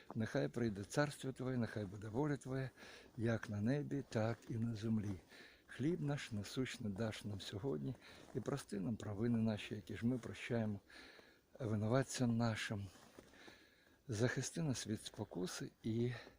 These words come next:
спаси нас від лукавого. Амінь. Богородице, Діво, радуйся, благодатна Марія, Господь з тобою,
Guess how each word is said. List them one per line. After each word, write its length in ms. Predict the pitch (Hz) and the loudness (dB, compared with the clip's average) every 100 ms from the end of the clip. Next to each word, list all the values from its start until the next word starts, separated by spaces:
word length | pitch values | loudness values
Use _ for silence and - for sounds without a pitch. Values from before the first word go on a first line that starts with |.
| _ | _
спаси 440 | - - 117 - | -18 -8 -8 -4
нас 320 | 143 117 - 107 | -2 -2 -2 -6
від 100 | 101 | -4
лукавого. 600 | 101 - 110 107 95 101 - - - - - - | -6 -6 -6 -6 -8 -12 -16 -20 -18 -14 -12 0
Амінь. 440 | 113 110 107 107 | 4 4 4 4
Богородице, 760 | 95 117 139 175 165 156 - 127 | 2 2 2 0 -2 -4 -4 -4
Діво, 400 | 110 110 117 110 | 0 2 2 2
радуйся, 520 | 110 110 107 - - | 2 0 -2 -4 -6
благодатна 680 | 101 113 127 135 180 - 127 | 0 2 2 0 -4 0 2
Марія, 320 | 117 113 131 | 4 4 2
Господь 420 | 104 101 - 120 - | 0 -6 -4 -6 -6
з 80 | |
тобою, 440 | - 110 101 110 | -4 -2 0 -2